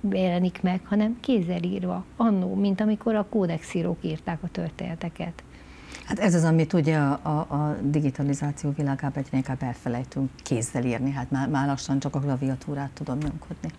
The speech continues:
Speaker 1: Egyébként nagyon sokan, ö, fiatalok is még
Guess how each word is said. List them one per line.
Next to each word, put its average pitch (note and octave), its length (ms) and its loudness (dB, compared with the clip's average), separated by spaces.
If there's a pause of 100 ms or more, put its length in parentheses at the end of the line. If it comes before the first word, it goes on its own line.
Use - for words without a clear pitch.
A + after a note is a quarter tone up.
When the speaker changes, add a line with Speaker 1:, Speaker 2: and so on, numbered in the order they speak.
(420)
Speaker 1:
Egyébként A#3 360 4
nagyon G#3 260 6
sokan, G3 420 0
ö, F#3+ 680 4 (300)
fiatalok F3+ 680 2
is F3 300 0
még F#3+ 280 4